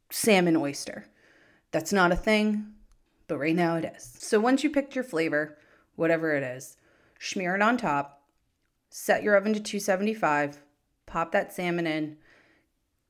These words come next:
take a look at it in maybe ten, fifteen minutes, depending on the thickness of the salmon. It can go anywhere from, like, fifty, fifteen to twenty-five minutes. A thicker piece might take you thirty or forty minutes. You really want it to be medium rare.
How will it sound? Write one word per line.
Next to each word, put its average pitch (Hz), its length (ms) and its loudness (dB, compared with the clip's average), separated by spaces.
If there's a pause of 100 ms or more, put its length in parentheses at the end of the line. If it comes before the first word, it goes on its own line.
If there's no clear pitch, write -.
(100)
take 262 180 0
a - 40 0
look 233 200 0
at 220 160 10
it 220 100 2
in 208 60 -4
maybe 202 220 -2
ten, 196 320 -4
fifteen 190 460 -6
minutes, 185 280 -6
depending 180 440 -4
on 170 240 -2
the 175 80 -4
thickness 202 500 -4
of 196 140 -2
the 208 80 0
salmon. 208 480 0
It 180 360 -10
can 220 160 -2
go 208 140 8
anywhere 208 320 4
from, 208 140 -4
like, 165 160 -2
fifty, 233 760 -4
fifteen 247 680 0
to 202 100 -10
twenty-five 214 880 0
minutes. 220 460 0 (440)
A 165 60 -6
thicker 247 420 -2
piece 247 460 -6
might 196 420 -2 (220)
take 214 260 -4
you 190 60 -10
thirty 190 400 -4
or 175 80 -2
forty 180 340 -2
minutes. 202 460 -6
You 208 100 -4
really 285 220 4
want 226 180 6
it 220 80 2
to 240 80 -4
be 190 140 -4
medium 175 500 0
rare. 160 400 -2